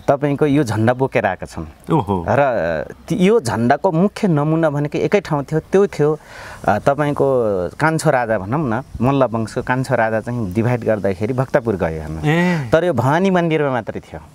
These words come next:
Speaker 2: भवानी मन्दिरमा?
Speaker 1: हजुर। अब म अलिकति मस्त धर्म र प-, हिन्दू धर्मको बारेमा किन आयो भन्दाखेरि हामी प्रकृति पूजाउँ, चन्द्र र सूर्य दुइटैलाई पूज्यौँ। हेर्नुहोस्,
Speaker 2: ए,
Speaker 1: यसको
Speaker 2: तपाईँहरू
Speaker 1: त्यतिखेर
Speaker 2: चन्द्र र
Speaker 1: scientific
Speaker 2: सूर्य दुइटैलाई पुज्नुहुन्छ?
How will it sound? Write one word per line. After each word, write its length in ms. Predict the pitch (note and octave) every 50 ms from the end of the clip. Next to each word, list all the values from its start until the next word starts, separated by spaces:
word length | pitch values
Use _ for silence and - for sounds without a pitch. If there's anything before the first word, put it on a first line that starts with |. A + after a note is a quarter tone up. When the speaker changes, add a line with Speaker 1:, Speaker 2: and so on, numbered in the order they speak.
| - - -
Speaker 2:
भवानी 240 | A#2 C3+ D#3+ D#3+ D3
मन्दिरमा? 420 | C#3+ B2 A2+ G#2 F#2 E2+ E2 D#2+ - - - G2+
Speaker 1:
हजुर। 220 | A#2+ A#2+ G#2 F#2 - - - - - - - -
अब 160 | D#3+ F3+ G3
म 140 | G3 G3 F#3+
अलिकति 300 | F3+ F#3 F3 F#3+ D#3 E3+
मस्त 300 | D3 D#3 D#3+ - - F#3+
धर्म 280 | F3 E3 C#3+ C#3 C#3+ C#3
र 100 | C#3 C#3+
प-, 380 | - - B2 G#2+ G#2 G2+ F#2+ F2+
हिन्दू 280 | F#2+ A2+ C3 D3 E3
धर्मको 360 | C3+ C#3 C3 B2+ C3 B2+ B2
बारेमा 360 | A#2 B2 A#2+ A#2 B2 B2 B2 A#2
किन 220 | - - C#3+ C3+
आयो 220 | B2 A#2 A2 G#2+
भन्दाखेरि 340 | G2 F#2 F#2+ F#2 - B2+ B2+
हामी 140 | C3 G#2+ A2+
प्रकृति 460 | G#2+ - A#2+ B2 - - G#2+ - G#2+
पूजाउँ, 340 | G2 - E2+ D2+ E2 E2 F2
चन्द्र 380 | - - - D3+ D#3+ E3 D#3+ D3
र 120 | B2+ B2+
सूर्य 300 | - - - A#2+ A#2+ B2
दुइटैलाई 400 | A2 A2 G#2 - G2 F2+ F2 F2
पूज्यौँ। 300 | - - E2+ D2 D#2+ D#2
हेर्नुहोस्, 440 | F2 F#2+ A2 C#3 D#3+ D3 C3+ - -
Speaker 2:
ए, 80 | -
Speaker 1:
यसको 260 | D3 D#3+ C3+ A2 - -
Speaker 2:
तपाईँहरू 420 | - - - - - - - F3+
Speaker 1:
त्यतिखेर 440 | F3+ - G#3 A3+ A#3 - C4 B3+ G#3
Speaker 2:
चन्द्र 140 | G#3+ A3 A#3
र 40 |
Speaker 1:
scientific 260 | A3+ A3+ A3 B3 A#3 A#3+
Speaker 2:
सूर्य 120 | A3+ A3+
दुइटैलाई 340 | F3+ G#3 G3+ G3+ G#3 G3 G3
पुज्नुहुन्छ? 460 | - G3 F3 C#3+ C3+ A2 G2 E2+ -